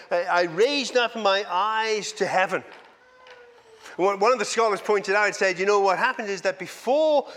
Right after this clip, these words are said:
the discipline, Nebuchadnezzar was looking down in authority and power at his accomplishment and the people that he was over and situations he was superior to.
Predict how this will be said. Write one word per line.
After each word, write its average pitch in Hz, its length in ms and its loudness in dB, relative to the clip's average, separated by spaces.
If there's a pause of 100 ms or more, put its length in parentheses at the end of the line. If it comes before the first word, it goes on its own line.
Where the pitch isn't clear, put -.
(120)
the 190 80 0
discipline, 190 640 0 (500)
Nebuchadnezzar 220 680 0
was 175 160 -4
looking 190 440 -6
down 214 580 0
in 175 120 -2
authority 196 680 -2
and 160 160 -10
power 196 420 2
at 160 120 -2
his 143 140 -14
accomplishment 190 760 -2 (220)
and 147 120 2
the 135 60 4
people 202 340 -2
that 175 140 2
he 190 120 -6
was 165 160 -4
over 196 480 0 (220)
and 139 120 0
situations 190 680 -4
he 190 100 -4
was 175 160 -6
superior 190 520 -2
to. 196 320 -4